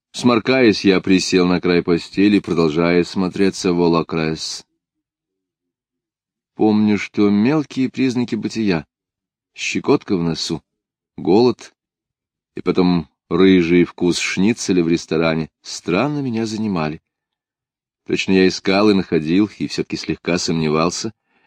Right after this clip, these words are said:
Доказательство тому, что я — я, что я, средней руки коммерсант с замашками, действительно нахожусь в гостинице,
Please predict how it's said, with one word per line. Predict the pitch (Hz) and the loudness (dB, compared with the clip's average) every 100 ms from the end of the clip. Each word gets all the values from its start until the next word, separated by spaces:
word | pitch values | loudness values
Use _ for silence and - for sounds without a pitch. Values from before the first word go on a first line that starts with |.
| _ - | _ -6
Доказательство | 95 104 127 123 123 98 - 78 - 85 80 | -4 -2 -2 0 0 0 -2 -8 -6 -6 -4
тому, | 82 85 | -2 -2
что | 80 - 80 | -4 -2 0
я — | 78 73 80 104 147 156 156 156 151 | 0 0 0 0 0 -2 -2 -4 -6
я, | 147 139 110 110 85 - _ _ _ _ _ _ _ _ _ _ _ _ _ _ - - - | -8 -10 -6 -2 -2 -6 _ _ _ _ _ _ _ _ _ _ _ _ _ _ -20 -18 -8
что | - - 120 123 | -6 4 6 6
я, | 113 104 110 123 139 147 | 4 2 2 2 0 -4
средней | - - 95 107 127 120 120 | -8 -6 2 4 4 0 -2
руки | 104 101 117 | -2 -4 -4
коммерсант | 104 90 - - 95 101 117 110 | -2 -2 -4 -2 0 2 0 -4
с | |
замашками, | 76 71 71 82 82 87 110 - - 120 123 120 - | -6 -10 -4 -2 0 0 -2 -4 -10 -12 -12 -14 -20
действительно | 73 80 82 - - 80 87 - 117 | -10 -8 -6 -8 -12 -4 -4 -4 -4
нахожусь | 110 104 107 107 | -4 -4 -2 -2
в | 76 | -2
гостинице, | 76 69 - - 78 107 107 - 101 | -4 -4 -10 -8 -8 -6 -10 -12 -14